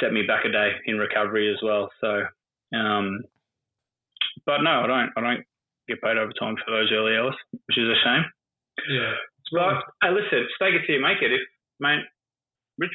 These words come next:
Speaker 1: people on the, uh, they're also affected by, um, job, by what's happening in this state or in this country. So I don't really see a problem if they've,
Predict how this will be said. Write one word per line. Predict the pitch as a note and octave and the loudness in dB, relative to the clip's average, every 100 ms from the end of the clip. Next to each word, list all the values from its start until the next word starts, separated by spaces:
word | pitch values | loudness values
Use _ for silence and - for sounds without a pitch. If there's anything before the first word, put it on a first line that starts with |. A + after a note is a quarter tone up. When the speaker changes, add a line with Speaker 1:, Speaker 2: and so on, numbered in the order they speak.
| - | -2
Speaker 1:
people | F#3+ D3 | 0 2
on | C3+ | 2
the, | C3+ | 0
uh, | - C#3 C3+ C3 - | 2 2 4 2 0
they're | A#2+ E3 | 0 2
also | F#3+ - A#2 | 2 0 -2
affected | - A#2 A#2+ | -2 -4 -4
by, | A#2+ A2+ A2 _ _ B2+ | -2 -2 -4 _ _ -4
um, | A#2 A2+ G#2+ G#2 G#2+ - B2+ | -2 -2 -4 -6 -12 -4 0
job, | A#2+ A#2+ - _ | 2 0 -4 _
by | A#2+ A2+ | -2 0
what's | A#2 - | 0 0
happening | B2 A2+ A2+ | 0 2 2
in | |
this | A2 - | 0 0
state | A#2 D3+ E3 | 2 2 2
or | |
in | B2 | 0
this | A2+ - | -2 -2
country. | B2 D3 - | 0 0 0
So | C#3 B2+ B2+ - _ _ _ _ _ _ _ _ _ _ _ _ _ _ E3 | 2 2 0 -8 _ _ _ _ _ _ _ _ _ _ _ _ _ _ -2
I | C#3+ | 0
don't | C3 A#2 | 0 0
really | A#2+ A#2+ | 0 0
see | C3+ | 0
a | B2+ | 0
problem | E3+ A3+ | 0 0
if | C#3 B2 | 0 2
they've, | D3+ C#3+ | 2 2